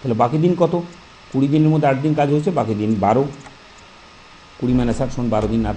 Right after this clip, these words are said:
পড়ে আছে। বারো দিনে বাকি কাজ, একের পাঁচ কাজ হয়েছে, তাহলে বাকি কাজ চারের পাঁচ। কতজন লোক লাগবে? Very simply,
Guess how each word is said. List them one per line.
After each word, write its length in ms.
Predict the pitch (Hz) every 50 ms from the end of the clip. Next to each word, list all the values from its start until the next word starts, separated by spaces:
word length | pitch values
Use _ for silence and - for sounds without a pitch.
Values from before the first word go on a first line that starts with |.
| - -
পড়ে 260 | 107 104 104 101 98
আছে। 360 | 98 - - - - - - - - - - - - - - 117
বারো 220 | 110 120 131 156
দিনে 160 | 160 190 202
বাকি 260 | 196 170 160 - 185 165
কাজ, 200 | - 113 95 85 - - - - - -
একের 200 | - 110 135 139 143
পাঁচ 120 | 156 151 151 -
কাজ 180 | 147 139 131
হয়েছে, 220 | 139 147 147 147 165
তাহলে 180 | 143 151 127
বাকি 240 | 110 110 104 107 131 127
কাজ 140 | 131 123 123 123 - - - - - - - -
চারের 220 | - 110 101 101 101 101
পাঁচ। 180 | - 135 165 170 - - - - - - - - - - - - - - - - - - - - - - - - - - - - - - - - - - - - - - - -
কতজন 480 | 147 143 135 156 180 165 220 233 226
লোক 200 | 170 123 101 -
লাগবে? 440 | 98 87 78 76 73 71 - - - - - - - - - - - - - - - - - - - - - - - - - - - - - - - - - - - - - - - - - 117
Very 160 | 120 147 135
simply, 300 | 147 165 160 160 202 226